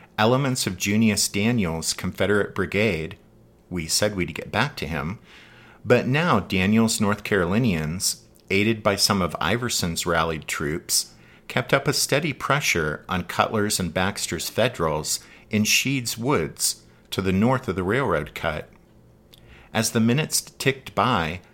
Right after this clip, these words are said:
the fire from the trees continually dwindled as the Yankees there simply began to run out of bullets.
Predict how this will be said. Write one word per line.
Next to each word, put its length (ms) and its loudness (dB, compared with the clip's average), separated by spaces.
the 80 0
fire 420 0
from 220 0
the 80 0
trees 800 -2
continually 920 0
dwindled 680 -4
as 200 0
the 100 0
Yankees 600 -2
there 440 -2
simply 460 0
began 340 0
to 100 -2
run 220 0
out 140 2
of 160 -6
bullets. 720 -4